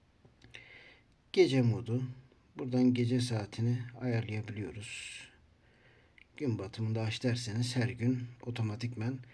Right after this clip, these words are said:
güneşin batışına göre kendini ayarlayacaktır. Koşmayı otomatik algılama, düzen, ızgara kalabilir.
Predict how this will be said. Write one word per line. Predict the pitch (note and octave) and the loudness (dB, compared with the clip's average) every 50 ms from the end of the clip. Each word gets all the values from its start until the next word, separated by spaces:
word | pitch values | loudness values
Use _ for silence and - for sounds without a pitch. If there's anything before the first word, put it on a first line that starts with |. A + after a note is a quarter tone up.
| - - - - - _ _ _ - _ _ _ - | -20 -20 -20 -20 -20 _ _ _ -20 _ _ _ -8
güneşin | B2 B2+ B2 A#2+ A2+ - - C3 B2+ A#2+ | -2 2 2 2 2 2 2 2 2 4
batışına | A2+ G#2+ - - - - B2 A#2+ A#2 | 2 0 -2 -2 0 2 2 2 2
göre | G2 G2+ A2 A#2 A#2 | 2 0 -2 -2 -2
kendini | A#2+ A2 G2+ G2+ G#2 G#2+ | -2 -4 -4 -2 -4 -4
ayarlayacaktır. | G#2 G2 F#2+ F#2+ F2+ F#2+ - G#2+ G2 F2 - - - A#2 A#2 - - - - - - - - _ _ _ _ _ _ _ - _ _ - - _ _ _ _ _ _ _ _ _ _ _ - _ _ _ _ _ _ _ _ _ _ _ _ - _ _ _ - _ - | -4 -4 -4 -6 -8 -10 -8 -8 -10 -10 -10 -10 -8 -6 -6 -6 -8 -10 -14 -18 -20 -20 -20 _ _ _ _ _ _ _ -20 _ _ -20 -20 _ _ _ _ _ _ _ _ _ _ _ -20 _ _ _ _ _ _ _ _ _ _ _ _ -20 _ _ _ -20 _ -2
Koşmayı | - D#3+ B2+ A#2+ - B2+ B2+ B2+ | 0 0 2 2 4 4 4 6
otomatik | B2 A#2+ B2 B2 A#2+ A#2 A#2 - A#2+ A#2 - | 4 4 2 2 2 2 2 0 -6 -6 -6
algılama, | - A2 G#2 G2+ - G2+ F#2+ F#2 F#2 F#2+ G#2+ B2 C3+ C3 A#2 A#2 - - - - | -6 -4 -6 -6 -8 -8 -8 -6 -6 -4 -2 -2 0 0 -2 -4 -6 -10 -12 -8
düzen, | C3 A#2 A#2+ A#2 A2+ A2 G#2 F#2+ F#2+ - - - - - D3+ | -4 0 0 2 2 0 -2 -4 -6 -14 -16 -18 -6 -4 -2
ızgara | C3 A2+ - G#2 F#2+ F2+ G2+ A#2 A#2 A#2+ | -2 -2 -2 -4 -6 -6 -6 -6 -6 -4
kalabilir. | - C3+ A2 E2+ E2 E2 F#2 A2 B2+ B2 - - - - - - | -4 -2 -2 -2 -4 -6 -4 -2 -2 -2 -2 -6 -10 -12 -14 -16